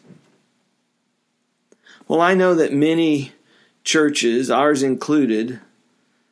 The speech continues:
even provide, like, self-service coffee. I'm not even sure if that's a good idea anymore.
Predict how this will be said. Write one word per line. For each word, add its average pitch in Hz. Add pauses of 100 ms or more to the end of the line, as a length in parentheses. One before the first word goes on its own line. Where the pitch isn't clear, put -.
(380)
even 143
provide, 135
like, 123 (1400)
self-service 151
coffee. 127 (1500)
I'm 180
not 175
even 151
sure 156
if 135
that's 127
a 120
good 107
idea 104
anymore. 101